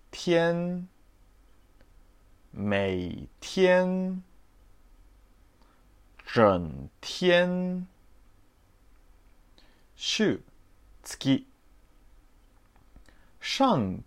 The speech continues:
个星期。这个星期。下个星期。每个星期。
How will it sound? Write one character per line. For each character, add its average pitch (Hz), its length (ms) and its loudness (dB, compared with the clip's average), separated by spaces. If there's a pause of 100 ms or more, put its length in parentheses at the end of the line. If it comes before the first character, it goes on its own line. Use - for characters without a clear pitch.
个 101 200 -2
星 185 640 -2
期。 104 800 -4 (1300)
这 127 480 6 (220)
个 101 260 2
星 180 760 -4
期。 104 800 -4 (1120)
下 160 840 0 (180)
个 92 280 0
星 175 720 -6
期。 107 880 -2 (1600)
每 98 640 0 (180)
个 107 240 4
星 196 640 -2
期。 95 800 -4